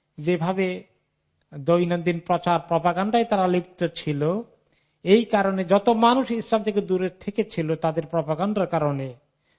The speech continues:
তা না হলে অনেক মানুষই ইসলামের ব্যাপারে পজিটিভ থাকতো এবং এক পর্যায়ে ইসলাম কবুল করত। এই কাজটা হতে পারেনি মিডিয়া প্রপাগান্ডার কারণে।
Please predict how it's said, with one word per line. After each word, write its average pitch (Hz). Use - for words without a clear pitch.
তা 160
না 165
হলে 170
অনেক 175
মানুষই 175
ইসলামের 175
ব্যাপারে 156
পজিটিভ 214
থাকতো 165
এবং 160
এক 170
পর্যায়ে 151
ইসলাম 202
কবুল 220
করত। -
এই 196
কাজটা 190
হতে 165
পারেনি 160
মিডিয়া 175
প্রপাগান্ডার 147
কারণে। 139